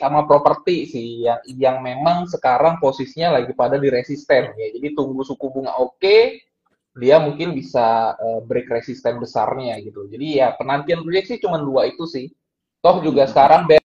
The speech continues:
Speaker 1: R I masih sangat murah ya.
Speaker 2: Hmm.
Speaker 1: Sayang kalau nggak di, nggak ditangkep ya. Eh, lima lima masih oke ya.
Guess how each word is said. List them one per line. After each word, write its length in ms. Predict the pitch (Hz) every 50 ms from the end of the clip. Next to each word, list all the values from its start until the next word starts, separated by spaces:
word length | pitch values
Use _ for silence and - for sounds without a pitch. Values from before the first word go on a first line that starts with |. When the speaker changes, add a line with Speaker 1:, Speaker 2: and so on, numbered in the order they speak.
| _ _ _ -
Speaker 1:
R 180 | 160 160 160 - 196
I 80 | 208 202 202
masih 240 | 190 190 190 180 196
sangat 240 | 180 175 175 175
murah 560 | 185 190 185 190 202 196 196 202 208 220 220 208
ya. 320 | 156 131 131 139 151 175 175 _ _ _ _ _ _ _ _ 123
Speaker 2:
Hmm. 40 | -
Speaker 1:
Sayang 480 | 165 156 160 170 175 180 180 180 185 180
kalau 240 | 170 151 151 156 156
nggak 240 | 156 143 131 156 - 156
di, 480 | 160 160 160 160 160 160 156 139 - -
nggak 320 | 147 151 139 135 139 151
ditangkep 680 | 151 156 156 156 - 151 151 151 147 - - 120 - - - _ - 120
ya. 320 | 113 117 123 135 160 - _ _ _ _ _ _ _ _ - 104
Eh, 280 | 120 135 135 135 139 147
lima 240 | 147 147 151 151 151
lima 240 | 151 151 156 165 160
masih 400 | 156 143 147 - - 156 147 151
oke 320 | 165 160 165 - 170 170
ya. 320 | 165 170 170 170 147 127